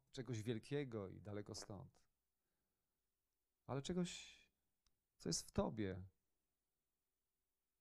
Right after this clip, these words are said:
twojego otoczenia najbliższego, twoich sąsiadów, twojej rodziny, mieszkańców twojej miejscowości. I Bóg mówi: „Przyszedłem i chcę się tobą posłużyć.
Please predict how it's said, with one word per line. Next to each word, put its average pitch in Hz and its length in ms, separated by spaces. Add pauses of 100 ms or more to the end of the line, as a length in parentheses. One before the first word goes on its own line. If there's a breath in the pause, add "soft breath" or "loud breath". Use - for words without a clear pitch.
(160)
twojego 160 260
otoczenia 175 480
najbliższego, 104 640
twoich - 240
sąsiadów, 160 840 (680)
twojej 147 220
rodziny, 143 680 (1600)
mieszkańców 127 560
twojej 113 260
miejscowości. 110 800 (1700)
I 113 60
Bóg 120 200
mówi: 113 440 (880)
„Przyszedłem 87 540 (760)
i 113 60
chcę - 260
się 110 120
tobą 101 220
posłużyć. 101 600